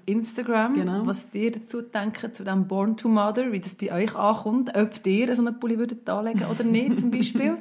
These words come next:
Speaker 2: <laughs> Mhm.
Speaker 1: Und, und was?
Speaker 2: Auch dort, äh, total viele unterschiedliche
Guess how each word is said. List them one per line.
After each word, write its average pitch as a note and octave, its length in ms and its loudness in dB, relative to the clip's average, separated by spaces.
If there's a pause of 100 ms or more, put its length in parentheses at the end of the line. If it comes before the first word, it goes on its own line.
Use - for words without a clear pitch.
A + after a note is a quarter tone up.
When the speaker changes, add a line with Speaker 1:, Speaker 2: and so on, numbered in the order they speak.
Speaker 2:
<laughs> - 40 -18
Mhm. G#3 380 -4 (1600)
Speaker 1:
Und, B3 600 4 (2000)
und E3+ 240 -4
was? F#3 540 -12
Speaker 2:
Auch G3 140 -2
dort, A#3 360 -6
äh, A3+ 140 -2 (520)
total G3+ 580 -6
viele G3+ 280 -4
unterschiedliche F#3+ 1120 -4